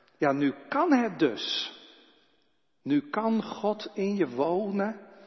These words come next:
zonder dat jij vergaat. Dat doet me even denken aan die geschiedenis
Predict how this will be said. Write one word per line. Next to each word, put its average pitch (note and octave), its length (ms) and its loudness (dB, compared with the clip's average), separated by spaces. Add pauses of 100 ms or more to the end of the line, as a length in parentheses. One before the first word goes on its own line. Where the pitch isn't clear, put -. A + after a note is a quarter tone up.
(880)
zonder F#3 520 -4
dat C3+ 200 -2
jij D3+ 340 0
vergaat. - 840 -10 (1900)
Dat A#2+ 160 -12
doet D3 180 -4
me E3 100 -4
even C3+ 300 -2
denken E3+ 640 0 (840)
aan A#2 120 -12
die B2+ 100 -4
geschiedenis - 1040 -4